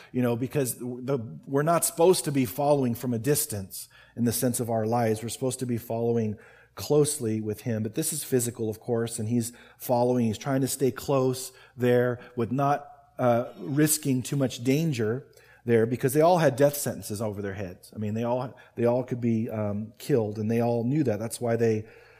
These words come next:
fled. Now the chief priests and all the council sought testimony against Jesus to put him to death, but found no one. For many bore false witness against him, but their testimonies did not agree.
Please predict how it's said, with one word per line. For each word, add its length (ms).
fled. 560
Now 160
the 80
chief 360
priests 320
and 100
all 120
the 100
council 380
sought 300
testimony 540
against 340
Jesus 380
to 60
put 220
him 100
to 60
death, 340
but 140
found 500
no 240
one. 420
For 180
many 300
bore 280
false 320
witness 380
against 400
him, 300
but 140
their 80
testimonies 580
did 160
not 160
agree. 460